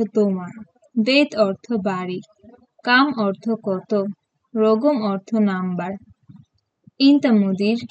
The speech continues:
বেত কাম রোগম, তোমার মুদিরের বাসার নাম্বার কত? এর পরবর্তী বাক্যটি হবে, "আমি জানি সে নতুন লোক।" এর আরবি হচ্ছে, "আনা মালুম হুয়া জেদিদ নফর।"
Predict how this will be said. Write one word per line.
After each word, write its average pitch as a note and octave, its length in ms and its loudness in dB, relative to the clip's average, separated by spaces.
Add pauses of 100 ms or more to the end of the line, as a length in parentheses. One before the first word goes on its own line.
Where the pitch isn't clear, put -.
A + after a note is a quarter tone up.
(220)
বেত B3+ 240 0 (120)
কাম G3+ 240 2
রোগম, F#3 380 0 (1120)
তোমার C4 260 4
মুদিরের B3+ 540 4 (220)
বাসার B3 400 0
নাম্বার A3+ 420 4 (100)
কত? F#3+ 240 -8 (840)
এর G3 240 -4
পরবর্তী G3+ 420 0
বাক্যটি G3+ 460 -2
হবে, C4+ 340 0 (1400)
"আমি A#3+ 280 4
জানি B3 400 4
সে A#3+ 260 0
নতুন A#3 460 4
লোক।" F#3+ 240 -6 (200)
এর G3+ 240 -4
আরবি G3+ 460 -2
হচ্ছে, C4+ 360 -2 (560)
"আনা C4+ 280 6
মালুম G#3 380 2 (140)
হুয়া C#4 280 2
জেদিদ A#3+ 440 0
নফর।" F#3 420 -2